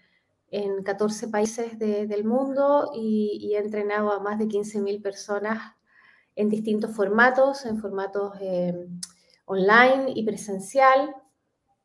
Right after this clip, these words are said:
Eh, tuve la oportunidad el año pasado, maravillosa oportunidad de estar con dos mil quinientas mujeres en una sala de Zoom.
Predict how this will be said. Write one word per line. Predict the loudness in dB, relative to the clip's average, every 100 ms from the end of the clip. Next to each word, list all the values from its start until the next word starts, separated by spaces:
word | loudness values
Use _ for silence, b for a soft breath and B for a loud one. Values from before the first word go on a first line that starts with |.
| _ _ -6
Eh, | -2 0 2
tuve | 4 6 6
la |
oportunidad | 4 2 -2 -2 0 0 0 -2
el | -2
año | -2 -2
pasado, | -4 -6 2 4 6 6 4
maravillosa | 2 2 2 10 8 8
oportunidad | -2 -4 -4 -4 -2 0
de | -2
estar | -4 -4 -4
con | -2 -4
dos | -2
mil | -2 0
quinientas | 0 0 0 -2
mujeres | -2 -2 -2 2 0 0
en | -8 -6
una | -6
sala | -6 -4 -2
de | -2
Zoom. | -4 -6 -6